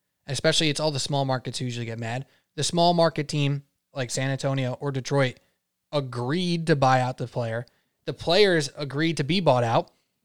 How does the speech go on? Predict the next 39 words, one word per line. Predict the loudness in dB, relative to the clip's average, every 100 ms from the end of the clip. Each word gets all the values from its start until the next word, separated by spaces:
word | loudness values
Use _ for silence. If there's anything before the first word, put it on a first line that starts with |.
| _ _
They | 2
were, | 4 4
they | 2
were | 2
for | 2 4 4
it, | 4
right? | 4 4 2 -4 _ _
And | -6 0
then | 0 0
if | -4 -6
you | 2
were | 4 4
LaMarcus | 4 4 6 4 4
Aldridge | 4 4 2
or | 2
Blake | 2 4
Griffin, | 2 4 0 -2 _ _ _ _ _ _ _ _ _
you | 0
gonna, | 4 6
you | 4 2
gonna | 4 4
join, | 6 8 8 4 0 -6 2
uh, | 6 6
the | 6
Hornets | 4 6 4 2 -2 -6 -10 _ _ _ _ _
to, | -2 -2 -2
to | -4
shore | 2 4
them | 4 6
up, | 8 6 2 _ _ _ _ 4
uh, | 6 8 4
to | 2
shore | 4 4
up | 6
their | 4
front | 4 2
court? | 8 6 6
Like, | 2
no. | 6 4 4 -4